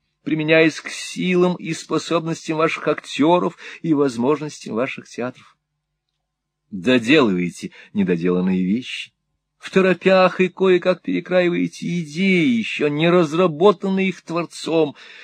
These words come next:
но которые, несомненно, стоили ему многих дней раздумий и бессонных ночей.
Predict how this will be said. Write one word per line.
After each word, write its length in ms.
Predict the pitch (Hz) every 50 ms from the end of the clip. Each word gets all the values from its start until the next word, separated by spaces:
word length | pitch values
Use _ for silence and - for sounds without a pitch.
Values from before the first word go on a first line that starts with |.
| - - - _ -
но 140 | 175 185
которые, 520 | - - 127 117 - 156 156 135 127 120 107
несомненно, 800 | 107 107 - - 113 107 101 113 165 196 180 131 95 85 82 78
стоили 520 | - - - - - 135 143 117 98 90
ему 180 | 87 82 78 78
многих 640 | 80 82 170 156 170 143 107 87 82 76 73 78
дней 400 | 71 71 95 135 139 120 95 - -
раздумий 640 | 87 78 73 71 69 71 90 117 123 104 85 71 71
и 60 | 73
бессонных 680 | - 71 73 - - - 85 113 117 101 90 - _
ночей. 440 | 85 85 - - - 113 127 123 120